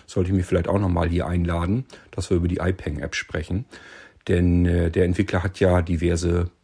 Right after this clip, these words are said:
blinde Anwender, davon weiß er auch und entsprechend entwickelt er seine App weiter und, ähm, hält sie barrierefrei. Das heißt, iPeng ist eine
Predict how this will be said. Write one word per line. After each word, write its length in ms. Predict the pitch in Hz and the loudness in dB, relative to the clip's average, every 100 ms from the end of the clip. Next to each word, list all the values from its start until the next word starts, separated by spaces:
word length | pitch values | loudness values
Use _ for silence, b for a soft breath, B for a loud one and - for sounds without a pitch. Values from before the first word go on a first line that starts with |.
| _ - | _ 0
blinde 440 | 92 98 98 95 | 2 4 4 2
Anwender, 600 | 90 98 107 127 147 185 151 | 4 4 4 4 2 0 -2
davon 360 | 90 - 80 | -4 -4 -2
weiß 320 | 82 82 - | 0 -2 -2
er 140 | - 57 | -2 -2
auch 180 | - 107 | -2 -4
und 100 | 98 | -4
entsprechend 640 | 92 - - 101 120 110 B B B B _ - | -4 -4 -2 0 2 0 B B B B _ -6
entwickelt 480 | 107 98 98 - 92 | -2 2 0 0 0
er 120 | 95 | 0
seine 300 | 98 95 98 | 0 0 0
App 240 | 98 92 - - | 0 -2 -10 -6
weiter 580 | 85 85 98 107 113 - b b b _ | -2 0 0 0 -2 -8 b b b _
und, 400 | 95 95 95 - | -2 -2 -4 -4
ähm, 360 | 92 92 92 92 | 0 0 -2 -6
hält 360 | - 92 98 - | -2 4 4 2
sie 440 | - 101 104 107 _ _ | 0 4 2 0 _ _
barrierefrei. 800 | 98 90 95 87 80 - 65 71 - _ - | 0 4 4 2 -4 -6 -8 -10 -14 _ -10
Das 200 | - 92 | -6 -2
heißt, 340 | 95 - - B B B B B B - | -2 -4 -12 B B B B B B 0
iPeng 680 | 92 101 113 107 107 107 - - | 0 2 2 2 2 -2 -6 -12
ist 400 | - - - - | -10 -8 -10 -6
eine 560 | 92 90 90 90 92 | -2 0 0 0 -2